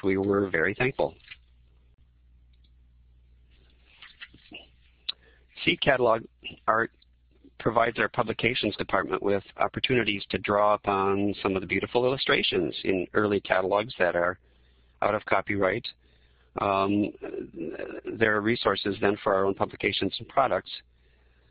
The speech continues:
These two lovely catalogs from local seed companies represent this, a boom in color catalog covers used by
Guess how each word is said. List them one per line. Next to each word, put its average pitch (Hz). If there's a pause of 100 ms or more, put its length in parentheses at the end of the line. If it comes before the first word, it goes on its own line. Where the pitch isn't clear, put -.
(140)
These 156
two 147
lovely 113
catalogs 110 (100)
from 92
local 95
seed 85
companies 110 (720)
represent 110
this, 104 (540)
a 110
boom 110
in 98
color 131
catalog 110
covers 90 (880)
used 107
by 101